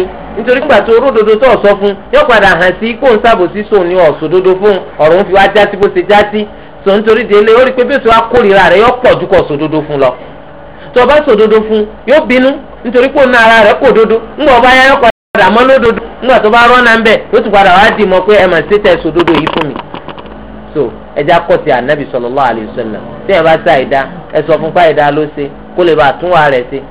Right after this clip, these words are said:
Tó bá ṣe dáadáa, ẹ sọ fún pé dáadáa ló ṣe, kó lè bá múra sí dáadáa ṣíṣe. Ṣùgbọ́n ká máa wá kúnu, ká máa tanra wa jẹ, káwa Yorùbá èso tọ̀, àwọn Yorùbá èso tọ̀, àwọn Yorùbá èso tọ̀ sí ìwà dáadáa wa nù. Tó máa ti rí tẹ́nìkan ń sòótọ́ ni, "Ah, ilẹ̀ Haúsá ló ti wá, ah, àwọn Haúsá máa ń sòótọ́,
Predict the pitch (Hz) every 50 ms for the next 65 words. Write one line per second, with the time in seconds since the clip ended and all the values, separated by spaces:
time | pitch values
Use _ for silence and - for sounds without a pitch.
0 | - - - - 233 254 233 208 - 202 196 190 196 190 185 185 190 196 185 190
1 | - - - - 185 170 180 185 165 185 185 185 202 196 190 185 175 185 180 180
2 | 180 196 190 185 - 180 180 - - - - - - 202 185 165 160 165 147 139
3 | 143 160 160 151 147 143 147 160 147 147 143 - _ _ _ - 139 147 143 135
4 | 131 - 147 135 - 131 123 - - - - 147 185 190 208 214 214 208 196 202
5 | 202 208 202 208 - 208 208 196 190 185 190 - - - - 185 190 190 180 175
6 | 180 - 180 175 180 175 175 180 170 175 185 185 185 - - - 202 202 185 170
7 | 165 170 170 160 170 202 185 185 - 208 170 160 - 208 190 165 - - - -
8 | - 104 127 156 170 185 170 165 160 220 196 185 185 208 196 175 - 208 196 214
9 | 285 320 320 330 311 302 311 339 320 277 - 277 247 - 262 254 254 311 302 269
10 | 214 180 190 190 185 - 190 185 185 196 196 196 185 165 139 - - - - 208
11 | 220 226 220 220 208 208 214 214 240 233 220 214 214 220 220 214 208 208 202 208
12 | 208 214 214 220 220 226 226 233 226 - - 208 214 208 208 220 220 233 220 226
13 | 226 220 220 220 220 233 233 240 240 240 - - - 185 202 202 208 202 196 202
14 | 196 202 214 208 208 214 240 247 - 247 240 240 226 226 240 220 269 208 - -
15 | 240